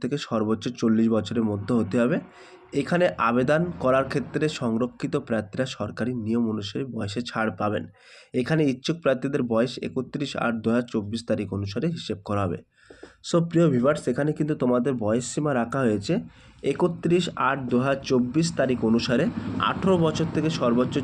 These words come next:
চল্লিশ বছরের মধ্যে যদি তোমাদের বয়স হয়ে থাকে, তাহলে কিন্তু তোমরা এই পদে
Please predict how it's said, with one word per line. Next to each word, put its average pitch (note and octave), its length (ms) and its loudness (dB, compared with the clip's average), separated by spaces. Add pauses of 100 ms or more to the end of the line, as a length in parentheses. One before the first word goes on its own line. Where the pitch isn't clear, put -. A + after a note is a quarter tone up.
চল্লিশ A#2+ 300 4 (100)
বছরের B2+ 320 2
মধ্যে A2+ 340 0
যদি B2 200 4
তোমাদের G#2+ 260 2
বয়স G2+ 360 0
হয়ে C3+ 220 0
থাকে, D#3 200 -2 (320)
তাহলে A2+ 340 2
কিন্তু A2+ 240 0
তোমরা A2 240 0 (120)
এই A2+ 140 -4
পদে G2 200 -2